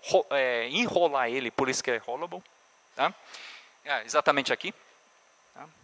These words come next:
Então, se vocês conhecem tecnologia de cabo ribbon, normalmente a tecnologia convencional de ribbon, você deixa ele nesse formato aqui. E nesse rollable você pode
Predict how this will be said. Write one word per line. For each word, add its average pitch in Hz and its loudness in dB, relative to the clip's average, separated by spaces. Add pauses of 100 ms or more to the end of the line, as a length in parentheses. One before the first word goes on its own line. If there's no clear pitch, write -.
(220)
Então, 170 0 (320)
se - -6
vocês 180 2
conhecem 165 0 (160)
tecnologia 156 4
de 139 -10
cabo 147 4
ribbon, 147 2 (1040)
normalmente 208 12
a 165 8
tecnologia 170 2
convencional 180 6
de 180 0
ribbon, 202 2
você 202 4
deixa 180 6
ele 175 4
nesse 175 0
formato 165 8
aqui. 120 -2 (640)
E 170 2
nesse 214 8
rollable 170 10
você 151 0
pode 156 0